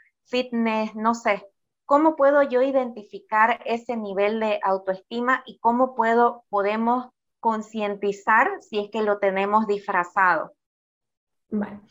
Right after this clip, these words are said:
Speaker 2: Yo que, creo que hay una cosa súper importante en todo lo que me has dicho. Me has dicho muchas cosas y se me van ocurriendo pe-, pequeñas cosas, espero poderlo contemplar todo,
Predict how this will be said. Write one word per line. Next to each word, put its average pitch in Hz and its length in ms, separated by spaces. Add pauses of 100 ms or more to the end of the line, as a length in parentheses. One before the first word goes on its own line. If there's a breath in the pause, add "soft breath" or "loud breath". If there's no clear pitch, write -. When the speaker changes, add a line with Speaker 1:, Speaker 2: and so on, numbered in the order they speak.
(400 loud breath)
Speaker 2:
Yo 254 160
que, 311 280
creo 285 200
que 294 120
hay 262 420
una 254 180
cosa 269 160
súper 262 500
importante 226 600
en 220 160
todo 226 140
lo 254 100
que 247 80
me 214 140
has 202 100
dicho. 233 180
Me 233 80
has 240 60
dicho 285 180
muchas 247 280
cosas 285 360
y 233 60
se 214 80
me 214 80
van 240 80
ocurriendo 226 320
pe-, 214 320
pequeñas 226 280
cosas, 247 260
espero 220 340
poderlo 220 300
contemplar 202 560
todo, 233 300